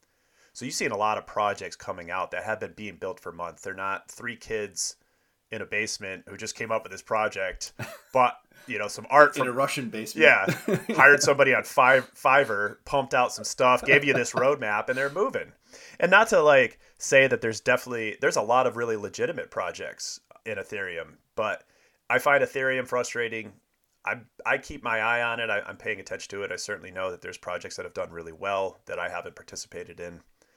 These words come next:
Speaker 1: But I just love Flow. I love Dapper,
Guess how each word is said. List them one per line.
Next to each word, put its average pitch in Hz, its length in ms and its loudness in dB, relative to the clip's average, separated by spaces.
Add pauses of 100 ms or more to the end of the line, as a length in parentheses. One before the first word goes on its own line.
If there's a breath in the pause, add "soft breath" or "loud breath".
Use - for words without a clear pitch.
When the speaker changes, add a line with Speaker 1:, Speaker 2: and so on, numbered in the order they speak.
(500 soft breath)
Speaker 1:
But 90 340 -6 (140)
I 113 100 0
just 123 320 -8 (680)
love 104 320 -2
Flow. 107 480 -4
I 95 60 -8
love 98 300 -4
Dapper, 95 480 -4